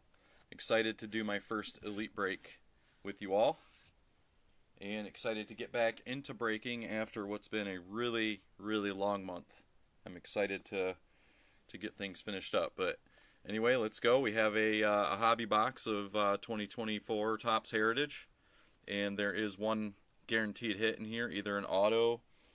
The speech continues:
or a relic card. Uh, quite a few cards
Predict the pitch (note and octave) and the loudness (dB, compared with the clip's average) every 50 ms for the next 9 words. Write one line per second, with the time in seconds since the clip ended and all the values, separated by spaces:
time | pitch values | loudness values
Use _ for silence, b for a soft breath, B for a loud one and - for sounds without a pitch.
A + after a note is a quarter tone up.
0 | b b b b _ - G2+ G#2 G#2 G#2+ - - G2 F#2+ G2 G#2+ A#2+ C3 - - | b b b b _ -2 2 2 2 2 0 -2 -2 0 2 4 4 2 2 -2
1 | - C#3+ D3 D#3 D#3 D3+ - _ _ _ _ _ _ _ _ _ _ _ _ _ | -2 0 0 0 -2 -6 -16 _ _ _ _ _ _ _ _ _ _ _ _ _
2 | _ _ _ _ _ _ _ - - - - G#2+ G#2+ G#2+ G#2+ G#2 G2 F#2 B B | _ _ _ _ _ _ _ -8 -6 -2 0 2 2 4 4 4 2 0 B B
3 | B B B B B B _ - - C3 B2 B2+ B2 - - A2+ - - C3+ B2+ | B B B B B B _ -2 4 6 6 6 4 2 -4 -6 -6 -6 -6 -6
4 | A#2 - - B2 A2+ A2+ A#2 A#2 A2+ A2 - - | -6 -4 0 2 4 4 4 4 2 -2 -6 -6